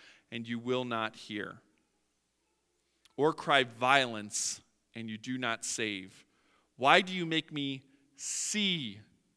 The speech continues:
iniquity? And why do you look idly at wrong? Destruction, violence are before me. Strife and contention arise." Habakkuk cries out,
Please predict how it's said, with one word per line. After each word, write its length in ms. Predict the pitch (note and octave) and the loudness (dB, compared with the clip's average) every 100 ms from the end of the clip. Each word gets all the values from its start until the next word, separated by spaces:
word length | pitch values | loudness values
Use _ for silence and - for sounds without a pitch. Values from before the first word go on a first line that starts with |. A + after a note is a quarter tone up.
| - | -10
iniquity? 680 | A#2+ A2 G#2+ A2 G2 F2+ A2+ _ _ _ _ _ _ _ _ _ | -6 -6 -6 -10 -10 -16 -20 _ _ _ _ _ _ _ _ _
And 220 | A#2+ C3 C3 | -12 -6 4
why 180 | E3+ | 4
do 80 | F3 | 4
you 140 | E3+ D3 | 0 -2
look 240 | D3 - - | -2 -6 -4
idly 540 | B2+ C3 A#2 A2 G#2+ - | -2 -2 -4 -8 -10 -10
at 140 | G#2+ F#2+ G2+ | -12 -12 -12
wrong? 380 | G#2+ G#2+ F#2+ F2 _ _ _ _ _ - | -10 -10 -12 -20 _ _ _ _ _ -14
Destruction, 1000 | A#2 - - D#3+ D3 - - A2+ F#2 A2 _ _ _ _ _ _ _ _ | -8 -6 -6 -4 -4 -2 -6 -6 -12 -20 _ _ _ _ _ _ _ _
violence 960 | A2 A#2 D#3 D3+ C3+ A2 G2+ - - - - | -6 4 8 8 4 -6 -8 -6 -6 -8 -6
are 100 | A2+ | -4
before 460 | G#2+ - C3+ C3 A#2+ | -4 -10 -4 -2 -2
me. 160 | A2 | -4
Strife 840 | G#2 - - D3 C#3+ B2 G#2 - - _ - | -6 -6 -6 0 2 2 -4 -20 -20 _ -18
and 120 | A2+ | -16
contention 760 | - C3 - B2 A2 - G#2 F#2 _ _ _ _ _ _ - | -12 -14 -8 -8 -6 -10 -10 -16 _ _ _ _ _ _ -14
arise." 680 | F#2+ G2 F#2+ F2+ G2+ - - _ _ _ - - | -8 -8 -8 -12 -12 -12 -14 _ _ _ -20 -2
Habakkuk 540 | D#3 C#3+ A3 B3 G#3 - | 0 12 12 12 8 0
cries 420 | - G#3 G3+ F#3+ | 6 10 10 10
out, 260 | G3 F3+ | 6 6